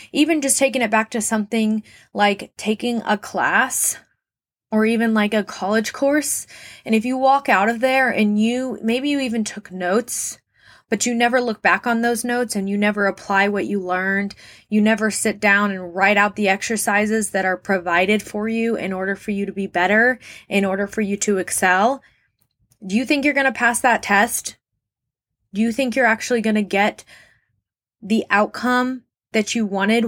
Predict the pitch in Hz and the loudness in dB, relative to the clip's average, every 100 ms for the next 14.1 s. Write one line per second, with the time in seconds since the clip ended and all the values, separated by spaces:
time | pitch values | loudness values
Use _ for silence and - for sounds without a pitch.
0 | 190 180 185 202 202 226 214 220 220 202 | -4 -6 -2 0 0 0 2 2 0 -2
1 | 190 - 190 190 277 - - - _ _ | -2 -6 -6 -2 0 -2 -6 -10 _ _
2 | _ _ _ _ _ _ _ _ _ _ | _ _ _ _ _ _ _ _ _ _
3 | _ - 247 302 240 262 262 269 - 196 | _ -2 2 2 2 2 2 2 -2 -2
4 | 220 226 233 220 254 254 294 - 226 233 | 0 0 0 2 2 2 0 0 0 0
5 | - 254 208 233 240 214 180 196 240 - | -2 -2 -2 0 0 0 0 0 0 -2
6 | 226 220 220 220 220 - 190 - 196 208 | -2 0 0 0 -2 -4 -6 0 0 0
7 | - - - _ - 220 202 - 196 - | -4 -20 -20 _ -4 -2 0 2 0 0
8 | - 185 208 - - - - 226 226 214 | -6 -6 -8 -18 -20 -6 0 2 2 -4
9 | _ _ _ - 240 233 226 277 254 220 | _ _ _ -8 -2 0 0 0 0 -2
10 | 180 - - 214 202 262 277 - - - | -4 -4 -2 -2 0 0 -2 -6 -14 -2
11 | 226 226 233 208 190 160 - 226 226 233 | 0 0 0 -2 0 -2 -2 -2 0 0
12 | 240 240 - - - - _ _ _ 226 | 0 -4 -10 -20 -20 -20 _ _ _ 0
13 | 220 240 233 220 226 185 185 196 277 277 | 2 2 0 2 0 0 0 2 2 0